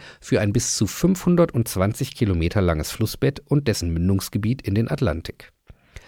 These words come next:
Dazu werteten die Forscher die Aufnahmen des japanischen palsar-Satelliten aus. Die Entdeckung bestätigt ältere Theorien über verzweigte Flussläufe, die sich während klimatisch feuchter Epochen in den vergangenen zweihundertfünfzigtausend Jahren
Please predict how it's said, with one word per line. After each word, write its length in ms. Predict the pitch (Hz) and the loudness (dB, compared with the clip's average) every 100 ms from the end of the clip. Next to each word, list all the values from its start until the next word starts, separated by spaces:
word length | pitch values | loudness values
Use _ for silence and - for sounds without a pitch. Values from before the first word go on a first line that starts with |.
| - - | -20 -6
Dazu 340 | - - - 123 | -4 -2 0 2
werteten 360 | 120 143 143 | 4 2 2
die 80 | 139 | -2
Forscher 400 | - 80 - 110 | 0 -2 0 0
die 160 | 90 - | 0 0
Aufnahmen 500 | 92 - 107 110 104 | 0 2 2 2 2
des 160 | 92 | 0
japanischen 640 | 90 - 82 78 - 117 | -2 0 -2 -2 -4 -4
palsar-Satelliten 1200 | - 104 113 104 87 65 78 82 - 82 80 123 - | -4 -2 0 0 0 -2 -4 -6 -4 -4 -2 -4 -2
aus. 380 | 87 - - - _ _ _ _ _ _ _ - _ _ - - - _ _ _ - | -4 -4 -14 -16 _ _ _ _ _ _ _ -20 _ _ -20 -20 -20 _ _ _ -2
Die 80 | 170 | 0
Entdeckung 400 | 165 170 202 180 | 4 4 4 2
bestätigt 600 | 127 - 98 98 - - | 2 2 0 0 -4 2
ältere 320 | 113 - 85 | 2 4 0
Theorien 560 | - 85 80 82 95 113 | 0 -2 -2 0 0 0
über 200 | 104 98 | 0 -2
verzweigte 520 | - - 92 98 120 | -2 -2 -2 0 -4
Flussläufe, 680 | - 156 - 76 76 - 135 - - - | 0 -2 0 -2 0 0 -2 -4 -20 -6
die 60 | 156 | -2
sich 260 | 151 147 107 | -2 0 0
während 300 | 110 123 - | 2 0 0
klimatisch 500 | 101 95 127 151 - | 2 2 2 0 -2
feuchter 420 | - 156 - 165 | 0 0 0 -2
Epochen 580 | 123 - - 123 147 - | -2 -4 -2 -2 -2 -4
in 80 | 95 | -2
den 120 | 90 | 0
vergangenen 480 | 85 87 92 113 127 | 0 0 2 4 2
zweihundertfünfzigtausend 1300 | - - 85 98 92 92 - 104 - - - 85 82 - | 0 0 2 2 -2 -4 -2 -2 -2 -6 -2 -2 -2 -2
Jahren 400 | 71 113 156 | -2 0 -2